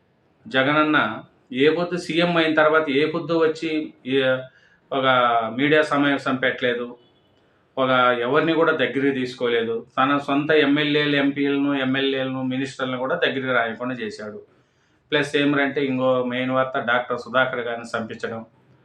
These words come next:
ప్లస్ వాళ్ళ ఎమ్మెల్సీ హనుమన్-, ఆయన, ఆ, హనుమంత, ఆయన ఒక దళితుడిని చంపి, చంపించడం, అక్కడక్కడ దౌర్జన్యాలు చేయడం, అవి కొన్ని కొన్ని ప్రజల్లో బాగా వ్యతిరేకత వచ్చినాయి.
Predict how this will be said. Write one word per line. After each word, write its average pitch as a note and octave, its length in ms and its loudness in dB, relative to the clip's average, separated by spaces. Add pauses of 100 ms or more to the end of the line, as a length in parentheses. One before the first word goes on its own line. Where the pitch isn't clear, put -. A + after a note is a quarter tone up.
(300)
ప్లస్ C3 220 0
వాళ్ళ B2 220 2
ఎమ్మెల్సీ C3 600 0 (320)
హనుమన్-, C3 480 0
ఆయన, A2+ 340 -4 (1200)
ఆ, A#2 240 -2
హనుమంత, C3 560 0 (580)
ఆయన B2+ 260 2
ఒక B2+ 600 0
దళితుడిని C3+ 460 0
చంపి, A#2 320 -4 (140)
చంపించడం, A#2+ 840 -6 (580)
అక్కడక్కడ C#3+ 580 2
దౌర్జన్యాలు B2 680 0
చేయడం, A2+ 360 -6 (600)
అవి D#3 240 0
కొన్ని D3 220 0
కొన్ని C#3+ 500 -2 (440)
ప్రజల్లో D3 380 2
బాగా B2+ 640 0 (280)
వ్యతిరేకత C#3 500 0
వచ్చినాయి. G#2+ 380 -12